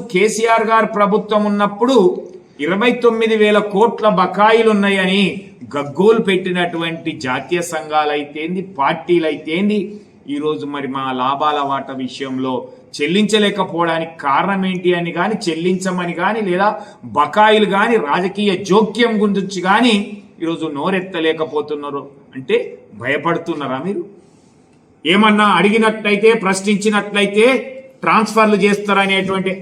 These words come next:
ఆలోచనతోటి ఈరోజు జాతీయ సంఘాలు ఉన్నాయా? మరి ఎందుకు అడగలేకపోతా ఉన్నావు? ఆ రోజు కేసీఆర్ గారు ప్రభుత్వం వచ్చేంత వరకే దాదాపుగా ఐదు వేల ఎనిమిది వందల కోట్లు ఉన్నటువంటి బకాయిలు,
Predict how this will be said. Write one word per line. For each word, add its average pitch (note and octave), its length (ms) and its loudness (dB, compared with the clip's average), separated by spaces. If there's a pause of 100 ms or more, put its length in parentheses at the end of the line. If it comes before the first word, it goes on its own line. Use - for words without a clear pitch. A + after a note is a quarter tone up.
(140)
ఆలోచనతోటి A3 720 4 (460)
ఈరోజు F3 180 2 (100)
జాతీయ F3 280 0 (120)
సంఘాలు D#3+ 400 0
ఉన్నాయా? D3 260 -2 (1400)
మరి D3+ 180 -4
ఎందుకు E3+ 260 -4
అడగలేకపోతా D#3 760 -2 (120)
ఉన్నావు? A2+ 240 -10 (760)
ఆ B2 160 -4
రోజు A3 240 4
కేసీఆర్ A3 500 4
గారు A3+ 220 4
ప్రభుత్వం A3 480 0
వచ్చేంత A3+ 500 2
వరకే G#3+ 300 4 (640)
దాదాపుగా F#3 500 2 (220)
ఐదు F#3+ 180 2
వేల G3 180 4 (180)
ఎనిమిది F3+ 240 0
వందల F3 220 0 (120)
కోట్లు F3+ 340 -2
ఉన్నటువంటి D#3+ 420 -4 (100)
బకాయిలు, C#3+ 520 0